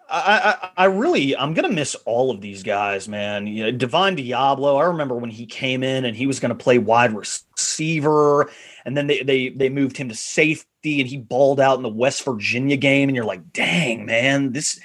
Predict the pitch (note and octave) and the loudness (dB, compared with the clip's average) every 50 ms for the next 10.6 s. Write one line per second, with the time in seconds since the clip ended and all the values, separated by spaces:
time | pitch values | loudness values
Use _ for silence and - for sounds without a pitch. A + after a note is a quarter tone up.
0 | - - - - _ _ _ - D#3+ D#3+ - - - F3 D3+ A#2 - C#3+ B2+ C3+ | -20 -20 -20 -20 _ _ _ -8 -6 -6 -4 -2 0 0 0 0 -2 -4 -2 -2
1 | A#2+ G#2+ - - A#2+ F3 E3+ D#3+ D3+ C#3+ C#3 C#3+ B2+ A2 G2 F2+ F#2 - C#3 C#3+ | -2 -2 -4 -2 0 2 2 2 2 2 0 0 -2 -4 -6 -12 -12 -6 -2 2
2 | D#3 D#3+ D#3+ C#3+ C3 A2+ G2+ A2 A2 B2+ D3+ D3 C#3 B2+ C#3 C3+ B2+ - - D3 | 2 4 4 4 2 2 0 -4 -4 -2 -2 -2 -2 -2 -4 -6 -6 -4 -2 0
3 | D3+ D#3 D3+ D3+ D3 C3+ - - - - - _ _ _ _ - - F#3+ F3+ E3+ | 0 2 2 0 0 -2 -4 -10 -20 -20 -20 _ _ _ _ -2 2 4 4 6
4 | D#3+ D#3+ E3+ F3 F3 F3 G3+ G#3 G3 F3+ E3 D3+ C3+ - D3 C3 A2 A2+ - - | 6 4 4 2 2 2 4 6 6 4 4 0 -2 -2 -4 -6 -6 -8 -12 -14
5 | - - - G3+ G3 F#3 E3+ C#3 B2+ B2+ C3+ C3 B2+ B2 A#2+ A#2+ A#2+ A2 B2 B2 | -10 0 4 6 6 6 6 4 2 2 2 4 4 2 0 -2 -4 -4 -4 -4
6 | B2 A#2+ - C3+ C3 C#3 E3 D#3+ C3+ B2 B2 A2+ D#3 D3+ D3+ D3 C#3 C#3 C#3 C#3 | -4 -4 -4 -6 -4 -2 -2 -2 -2 -2 0 0 0 2 2 2 2 2 2 2
7 | D#3 C3+ C3+ C3 A#2+ A#2 A#2 B2+ C3 - - C#3+ B2+ B2+ B2 _ _ _ _ - | 2 0 2 2 2 2 2 2 0 -2 -4 -4 -4 -4 -4 _ _ _ _ -8
8 | C3 B2 - D3 C3 A#2+ A2+ - A#2 A2+ A2+ A#2 A#2 A#2 A#2+ - - _ - - | -8 -6 0 0 0 0 0 -4 -4 -2 0 0 2 0 0 -2 -6 _ -20 -20
9 | - _ _ - - - _ - - A#2+ A#2+ A#2 A#2 A#2 A2+ A2+ A2+ - D3+ C3 | -20 _ _ -20 -20 -20 _ -2 2 4 4 4 4 2 2 0 -2 -4 -4 -2
10 | F3+ G3+ G#3 G3+ F#3+ D#3+ D#3 F#3+ G3 G3 G3 G3 | 0 2 2 2 0 0 2 2 2 4 2 0